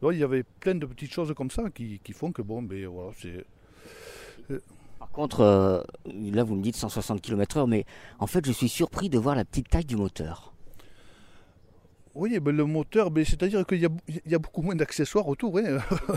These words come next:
Speaker 2: Il y a moins d'électricité.
Speaker 1: Exactement, donc c'est, c'est, il y a, et moins d'électricité, surtout pas d'électronique.
Speaker 2: Ouais.
Speaker 1: Donc, donc déjà, c'est, euh, pour, euh,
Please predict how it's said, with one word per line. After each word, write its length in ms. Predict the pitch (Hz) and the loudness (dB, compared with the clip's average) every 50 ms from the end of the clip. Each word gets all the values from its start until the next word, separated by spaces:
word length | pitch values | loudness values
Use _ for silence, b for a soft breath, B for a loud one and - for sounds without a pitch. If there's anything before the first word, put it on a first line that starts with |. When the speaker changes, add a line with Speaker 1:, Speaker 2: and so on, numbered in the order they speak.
| - - | -2 -2
Speaker 2:
Il 20 | |
y 20 | 202 | -4
a 20 | |
moins 160 | 180 - 180 175 | -2 0 2 4
d'électricité. 720 | 160 139 123 - - 131 - - 117 - 139 151 143 110 - B B B B B B B B B B B - | 4 4 4 2 -2 -2 -2 -4 -4 -2 0 0 0 -2 -6 B B B B B B B B B B B -8
Speaker 1:
Exactement, 640 | 120 113 123 143 135 135 156 - - 147 135 127 120 | -8 -4 -2 0 0 0 0 0 2 2 2 2 2
donc 220 | 110 117 143 143 | 0 -2 -2 -2
c'est, 360 | - - 131 131 135 131 127 | -2 -2 0 0 2 0 0
c'est, 360 | 127 - - 139 139 135 131 | -2 -4 -4 -2 0 2 2
il 60 | 131 135 | 2 2
y 60 | 143 | 0
a, 40 | 139 | 0
et 220 | - 147 147 139 127 127 143 | 2 2 0 0 0 -2 -6
moins 200 | 139 160 175 180 | -4 -2 0 2
d'électricité, 520 | 175 170 165 147 156 151 - - - 202 | 2 2 2 2 -2 -8 -4 0 0 0
surtout 440 | 190 - 180 - - 208 214 214 - - - - - | 2 0 -2 -2 -2 -2 -2 -2 -4 -8 -2 4 6
pas 80 | 208 | 6
d'électronique. 640 | 185 156 156 151 156 - - - 139 139 135 123 - | 8 8 6 6 4 4 2 0 0 0 0 0 0
Speaker 2:
Ouais. 80 | 113 | 0
Speaker 1:
Donc, 200 | 113 143 147 147 | 0 0 0 2
donc 220 | 131 147 151 160 151 | 2 2 2 2 2
déjà, 260 | 156 160 151 170 185 | 2 2 2 2 0
c'est, 340 | - - - 160 156 151 147 - - | 0 -2 -2 -2 -2 -2 -2 -2 -2
euh, 240 | 135 123 123 123 | 0 0 2 0
pour, 360 | 131 - - 139 135 123 120 120 | 0 -2 -2 -4 -2 0 2 4
euh, 220 | 117 117 117 113 | 4 4 4 2